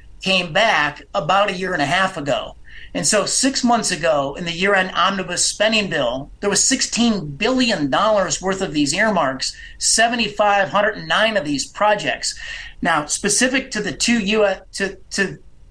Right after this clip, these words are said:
to the U S senators creating me monuments,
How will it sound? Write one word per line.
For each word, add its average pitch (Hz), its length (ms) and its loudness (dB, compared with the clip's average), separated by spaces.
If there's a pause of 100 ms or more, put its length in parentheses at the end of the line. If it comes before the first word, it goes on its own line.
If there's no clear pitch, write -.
to 180 160 -2
the 165 120 -6
U 208 200 0
S 196 220 0
senators 185 500 0
creating 196 540 -2
me 254 180 4
monuments, 240 720 0